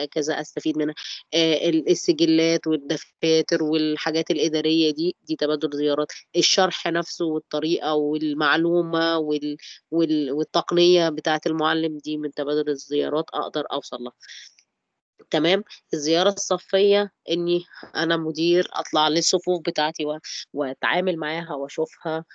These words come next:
وأتابع، إن أنا موجه بتابع ال-، بعمل زيارة صفية للفصول، إن أنا معلم أول بتابع المعلمين، آه، كمان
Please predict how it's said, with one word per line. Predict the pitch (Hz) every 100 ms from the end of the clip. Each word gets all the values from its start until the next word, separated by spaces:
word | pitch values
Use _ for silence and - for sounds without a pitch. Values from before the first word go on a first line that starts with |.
| _ -
وأتابع، | 143 139 135 151 180 185 180 180 202 _ _ -
إن | 156
أنا | 165
موجه | 165 147 156 160 160 151
بتابع | 139 147 143 147 139 - -
ال-، | 147 131 127 - _ - - 151 139
بعمل | 156 143 139
زيارة | 147 147
صفية | 156 147 - 151 147
للفصول، | 147 143 - - 170 165 175 - - -
إن | 147 151
أنا | 156 160 165
معلم | - 147 151 170 165
أول | - 160 160 156
بتابع | 143 139 147 147 139
المعلمين، | 143 139 139 135 147 156 - - _ -
آه، | - 139 139 139 151 - _ -
كمان | 151 151 156 160